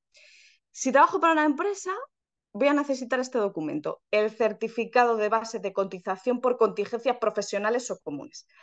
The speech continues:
¿Por qué necesito ese, esa documentación concreta? Básicamente porque es lo que se va a tener en cuenta para calcular la cuantía de, de la cume,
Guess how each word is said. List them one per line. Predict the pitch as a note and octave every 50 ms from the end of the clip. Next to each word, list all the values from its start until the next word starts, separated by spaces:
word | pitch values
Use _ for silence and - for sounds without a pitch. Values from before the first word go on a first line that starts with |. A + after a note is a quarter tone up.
| - - - - _ _ _ _ _ _ _
¿Por | - A3+ A#3+ B3
qué | - F4
necesito | F4+ G4+ F4 D4+ D4+ D4 - D#4+ D#4 D#4 - F4 D#4+ - - _
ese, | A3+ B3 C4 B3+ - - D4 C#4+ C#4 C#4 -
esa | A#3 B3 C4+ B3
documentación | B3 A#3 A#3 A3+ G#3 G3+ G3+ - A#3+ A#3 - G#3+ A3
concreta? | A3 G#3 F#3+ F3+ F3+ F3 - -
Básicamente | - - - - - D#4+ C4 - D4 D4 D4+ E4+ D#4+ D#4+ - F4+ - _ _ _ _ _ _ _ _ _ _ _ _ _
porque | _ G#3 G#3 G3 F#3+ - - G3+ - - - -
es | D#4 E4 - - -
lo | G#3+ G#3 F#3+ F#3 F#3
que | - F#3+
se | F#3 - - - F#3+ F3
va | E3 A#3+ C4 - -
a | - D#3+ D#3+ E3
tener | F3 E3+ F3+ F#3+ A3
en | B3+ C4 B3
cuenta | A#3+ C#4 C#4+ C#4+ D4 D4+ D4+
para | - - - - E3+ F#3 -
calcular | - D4 F4 D4+ - - A#3+ B3 D4+ E4 E4
la | C4+ G#3+ -
cuantía | E3+ E3 F3 E3+ - A#3+ C4+ A#3 F#3
de, | E3+ D#3+ D#3+ D#3+ D#3 D#3 D3+ D3+ D3+ D3+ D3+ -
de | _ D#3+
la | D#3+ D3+
cume, | - D4 D4+ F#4+ A3+ -